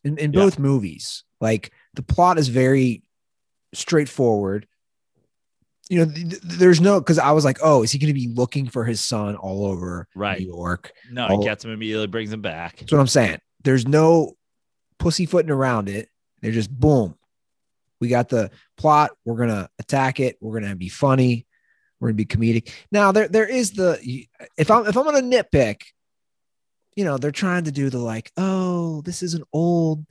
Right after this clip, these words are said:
Speaker 1: thing with women can't be le-," like, I, I, you know, there is part of me who's like, "Oh, you're trying to, you know, you're trying to push some sort of kind of agenda thing." Maybe,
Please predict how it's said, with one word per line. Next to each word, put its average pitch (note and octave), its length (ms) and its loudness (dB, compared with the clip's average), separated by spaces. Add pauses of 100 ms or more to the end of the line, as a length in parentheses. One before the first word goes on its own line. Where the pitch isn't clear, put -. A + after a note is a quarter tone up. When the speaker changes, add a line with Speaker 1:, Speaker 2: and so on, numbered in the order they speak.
(460)
Speaker 1:
thing D#3 580 -2
with C3+ 260 -4 (1000)
women E3 400 -2
can't D#3+ 280 -2
be D#3+ 160 0
le-," D3+ 280 0
like, D#3 240 -2 (280)
I, D#3+ 100 -6 (100)
I, - 100 -10
you C4 140 -6
know, A#3+ 140 0
there B3+ 160 0
is C4 100 -2
part A#3+ 160 -4
of A3 80 -2
me G3+ 60 0
who's F3 120 -4
like, D3 180 -6
"Oh, F#3+ 280 -2
you're G3 160 -6
trying A3 320 -8
to, A3 180 -8
you G3 140 -10
know, F3+ 80 -6
you're E3+ 100 -6
trying G3+ 220 -4
to G3+ 80 -4
push - 260 -4
some G3+ 160 -4
sort F3+ 260 -4
of F3 80 -12
kind F#3 200 -6
of F3+ 80 -4
agenda C#3 400 -4
thing." C#3+ 260 -8
Maybe, E3 500 0